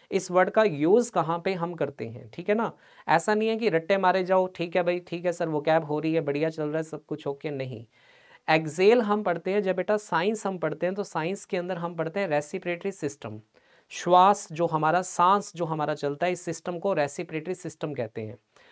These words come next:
अब सांस जब आप अंदर लेते हैं, सुबह सुबह बाबा जी आते हैं योगा करवाने के लिए, बाबा रामदेव जी आते हैं,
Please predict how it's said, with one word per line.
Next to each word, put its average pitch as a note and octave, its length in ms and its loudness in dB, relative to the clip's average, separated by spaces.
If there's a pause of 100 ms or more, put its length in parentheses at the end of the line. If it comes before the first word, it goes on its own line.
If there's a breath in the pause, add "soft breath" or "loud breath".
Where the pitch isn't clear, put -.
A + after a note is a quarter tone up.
(300 loud breath)
अब - 100 4
सांस G#3+ 460 6
जब G#3+ 200 4
आप A3 180 6
अंदर F3+ 280 0
लेते D#3+ 320 -2
हैं, C#3 160 -4
सुबह F3 240 -4
सुबह F#3 280 -2
बाबा D3+ 300 4
जी F#3 140 -4
आते F3 240 2
हैं G3 100 -4
योगा E3 280 2
करवाने E3 400 -2
के E3 140 -8
लिए, E3+ 160 -6
बाबा D3+ 260 2
रामदेव D3+ 420 0
जी D3+ 180 -10
आते C3+ 260 -6
हैं, A#3+ 180 -2